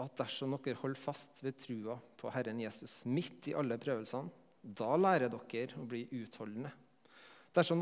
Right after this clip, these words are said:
dere fortsetter å holde ut, får dere sl-, til slutt en sterk og moden tro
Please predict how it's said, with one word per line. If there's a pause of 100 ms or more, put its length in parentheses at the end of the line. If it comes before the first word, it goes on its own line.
dere
fortsetter
å
holde
ut,
får
dere
sl-,
til
slutt
en
sterk
og
moden
tro